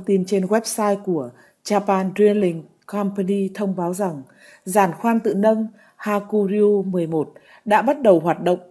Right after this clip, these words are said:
khoan tại ngoài khơi Vũng Tàu, Việt Nam từ ngày mười chín tháng mười một dựa trên hợp đồng thầu phụ với P V Drilling. Đây là một tin vui với Việt Nam bởi mỏ sao vàng Đại Nguyệt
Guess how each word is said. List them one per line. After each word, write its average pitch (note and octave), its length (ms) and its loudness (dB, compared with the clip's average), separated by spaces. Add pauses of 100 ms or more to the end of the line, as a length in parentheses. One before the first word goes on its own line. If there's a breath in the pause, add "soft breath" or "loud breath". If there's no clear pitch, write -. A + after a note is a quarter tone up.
(100)
khoan G3+ 520 0 (100)
tại E3 140 -2
ngoài D#3 240 -4
khơi G#3 300 0
Vũng G#3+ 180 -4
Tàu, D#3+ 500 -4
Việt D3+ 220 -6
Nam F#3+ 280 -2 (400 loud breath)
từ G3+ 160 2
ngày F3 300 -2 (120)
mười G#3 220 8
chín G3 280 0
tháng A3 180 0
mười A#3+ 140 4
một E3+ 240 2 (300 loud breath)
dựa G#3 220 4
trên B3 180 2
hợp A3 240 -2
đồng E3+ 260 0
thầu F3 180 2
phụ F3 380 0
với E3 200 0
P G3 120 -16
V G#3+ 240 0 (260)
Drilling. F#3+ 420 2 (960)
Đây G#3 260 8
là F3+ 160 0
một D#3+ 300 -4
tin A3+ 180 4
vui A3+ 280 6
với G3 200 6
Việt G#3 240 0
Nam G3+ 300 0 (360 loud breath)
bởi G3 240 4
mỏ E3+ 300 0
sao A#3 220 2
vàng F#3 300 0
Đại E3 140 -2
Nguyệt E3+ 240 0